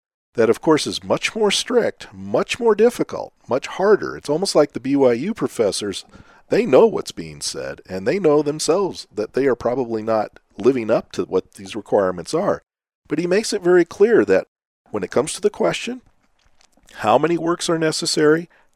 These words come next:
how many commandments must a person keep in order to achieve this eternal life that they seek in the celestial kingdom?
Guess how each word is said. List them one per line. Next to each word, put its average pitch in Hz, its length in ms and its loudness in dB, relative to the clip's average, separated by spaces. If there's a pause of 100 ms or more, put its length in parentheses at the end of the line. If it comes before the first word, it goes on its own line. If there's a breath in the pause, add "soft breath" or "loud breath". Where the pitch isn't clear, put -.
(160)
how 117 200 2
many 170 220 2
commandments 170 640 -4
must 127 200 -8
a - 40 -16
person 139 380 -6
keep 139 320 -6
in 104 100 -6
order 123 220 -2
to 110 180 -6
achieve 135 520 -6
this 156 280 -4
eternal 107 460 -4
life 127 260 0
that - 160 -8
they 135 140 -2
seek 135 400 -6
in 110 80 -10
the 107 80 -12
celestial 123 480 -2
kingdom? 156 420 -4